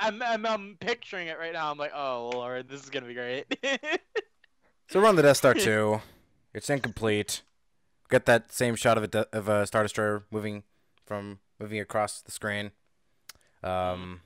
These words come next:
Speaker 2: Vader lands on the de-, later van-, bleh! Vader lands, tells the C E O of the station that the Emperor is coming and they better have good news for him. And he says, "We will double our efforts."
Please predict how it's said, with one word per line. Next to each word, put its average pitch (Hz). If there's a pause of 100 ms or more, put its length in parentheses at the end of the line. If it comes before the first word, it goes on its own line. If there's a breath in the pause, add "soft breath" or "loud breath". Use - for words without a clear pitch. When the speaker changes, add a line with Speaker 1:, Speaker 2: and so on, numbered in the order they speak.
(140)
Speaker 2:
Vader 139
lands 139
on 131
the 127
de-, 131 (180)
later 139
van-, 139 (120)
bleh! 139 (360 soft breath)
Vader 214
lands, 156 (760)
tells 165
the 143
C 151
E 147
O 135
of 120
the 120
station 110 (140)
that 104
the 98
Emperor 120
is 117
coming 120
and 110
they 107
better 127
have 127
good 139
news 147
for 90
him. 104 (340)
And 92
he 101
says, 107
"We 101
will 107
double 110
our 143
efforts." -